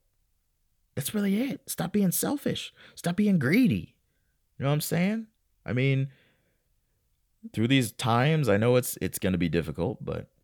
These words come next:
the thing is, we just have to keep our heads high. We have to stay positive, and we have to not go crazy. Like, I don't know. If you're looking for something to do,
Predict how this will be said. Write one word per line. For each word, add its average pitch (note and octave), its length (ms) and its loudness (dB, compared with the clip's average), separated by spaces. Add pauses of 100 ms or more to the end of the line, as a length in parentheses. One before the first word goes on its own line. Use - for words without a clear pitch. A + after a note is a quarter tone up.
(120)
the G#2 200 -6
thing E2 220 -4
is, G#2+ 240 -4
we E2 120 -6
just E2 160 -6
have D#2+ 140 -6
to - 80 -20
keep - 180 -10
our - 80 -6
heads G#3+ 300 -6
high. - 300 -12 (120)
We A#2 100 -2
have C3+ 100 0
to C3+ 80 -4
stay A2 260 -2
positive, E2+ 680 -4 (240)
and B2+ 100 -2
we D#3+ 80 4
have G3+ 160 -2
to G#2+ 80 -2
not F#2+ 240 0
go F#2 120 0
crazy. C2+ 500 -8 (360)
Like, D2+ 440 -6 (800)
I G2 120 -2
don't D#2 160 -2
know. G#1 220 -12
If - 100 -12
you're C3+ 100 4
looking D#3 240 4
for A#2+ 120 0
something G2 340 0
to E2 80 0
do, F2 380 0